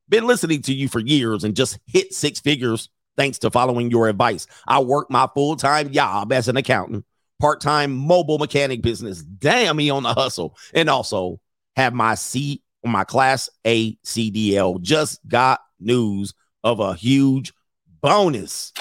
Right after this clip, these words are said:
I tell you, the free agent lifestyle is the way to go. We teach you, man. This is one of the only channels that's teaching you this. He says the free agent lifestyle is gospel. Been divorced two years and finally recovering financially.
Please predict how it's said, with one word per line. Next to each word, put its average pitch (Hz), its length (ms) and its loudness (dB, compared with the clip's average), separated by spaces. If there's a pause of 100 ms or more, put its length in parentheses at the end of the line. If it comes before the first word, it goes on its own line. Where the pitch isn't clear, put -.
(840)
I 110 120 0
tell 139 180 2
you, 123 140 -4
the 101 100 -4
free 147 220 0
agent 127 240 0
lifestyle 127 580 0
is 110 140 -8
the 107 100 -8
way 110 260 -4
to 139 80 -8
go. 139 240 0
We 143 260 -6
teach 165 340 -2
you, 113 80 -4
man. 110 180 -2
This 175 160 -2
is 151 160 -4
one 151 140 -4
of 139 80 -8
the 131 100 -4
only 139 240 -6
channels 127 340 -6
that's 110 160 -4
teaching 120 360 -8
you 104 120 -4
this. 90 240 -4 (240)
He 202 140 2
says 170 220 -2
the - 80 -2
free 156 220 -4
agent 139 220 -6
lifestyle 131 500 0
is 98 160 -4
gospel. 113 580 0
Been 120 180 0
divorced 135 420 0
two 147 140 -2
years 147 480 0 (300)
and 120 180 -6
finally 156 400 2
recovering 139 800 0
financially. 123 840 0